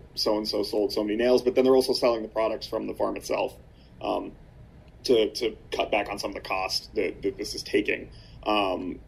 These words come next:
for, and, but, but inevitably, you know, individuals pass away, farm accidents, old age,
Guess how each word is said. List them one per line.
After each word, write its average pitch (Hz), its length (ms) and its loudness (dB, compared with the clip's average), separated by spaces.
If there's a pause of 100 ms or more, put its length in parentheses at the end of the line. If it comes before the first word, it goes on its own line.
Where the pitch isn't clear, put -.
(240)
for, 104 420 2
and, 117 180 2
but, 113 280 2
but 107 140 2
inevitably, 127 720 2
you 113 120 -8
know, 107 380 -2 (840)
individuals 120 540 4
pass 113 260 -2
away, 131 520 10
farm 120 380 0
accidents, 120 1120 0
old 120 220 4
age, 113 640 2